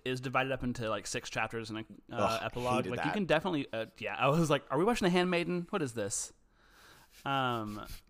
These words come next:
Speaker 1: but <laughs> what if this was The Handmaiden? What if this is just as sexy as The Handmaiden?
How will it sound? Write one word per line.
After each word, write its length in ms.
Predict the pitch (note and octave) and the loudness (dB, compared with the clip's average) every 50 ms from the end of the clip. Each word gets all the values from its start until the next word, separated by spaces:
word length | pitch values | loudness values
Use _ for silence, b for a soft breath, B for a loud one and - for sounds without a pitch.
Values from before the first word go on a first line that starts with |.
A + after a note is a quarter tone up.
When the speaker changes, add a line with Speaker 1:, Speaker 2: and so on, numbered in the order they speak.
| _ _ | _ _
Speaker 1:
but 580 | - D3 C3+ B2+ B2 B2 A#2 A#2 A2+ A2 - - _ _ _ _ _ _ - | 6 6 6 6 4 0 0 -2 -4 -6 -8 -10 _ _ _ _ _ _ -8
<laughs> 280 | D3+ C3 - - - - | -8 -8 -8 -10 -6 0
what 160 | F#3 D#3+ D#3+ | 2 4 4
if 80 | F3+ F3+ | 4 4
this 160 | G3+ F#3+ D3 | 2 2 4
was 180 | B2 A#2+ A#2 G#2+ | 2 2 2 2
The 100 | - A2 | 0 -2
Handmaiden? 540 | A2+ A2+ A2+ A2+ G#2+ G#2+ A2 A2+ A#2 B2+ C3+ - | -2 0 0 0 -2 -2 -2 -4 -4 -6 -6 -4
What 100 | D#3 D3 | -4 -2
if 60 | D#3 | -2
this 140 | E3+ D#3+ F3 | -2 -4 -4
is 120 | E3 C#3+ | -4 -2
just 180 | B2 C3 - - | -2 -2 -2 -2
as 100 | B2 - | -4 -6
sexy 260 | - G2+ - - F2+ | -6 -6 -6 -8 -10
as 80 | F#2 A#2 | -10 -10
The 100 | - A2+ | -10 -10
Handmaiden? 460 | - - A1+ A#1+ A#1+ - - - D#3+ | -10 -10 -10 -12 -12 -10 -8 -8 -8